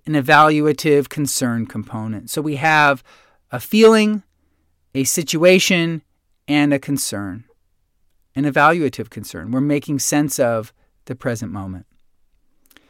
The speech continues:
With these three components, the author suggested that joy is a, quote, "positive affective response to an objective external good, construed rightly and about which one is rightly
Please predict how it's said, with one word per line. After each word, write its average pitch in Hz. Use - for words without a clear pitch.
With 185
these 180
three 180
components, 196
the 143
author 180
suggested 170
that 127
joy 170
is 143
a, 160
quote, 196
"positive 190
affective 143
response 131
to 170
an 143
objective 170
external 147
good, 202
construed 180
rightly 214
and 156
about 143
which 147
one 156
is 127
rightly 147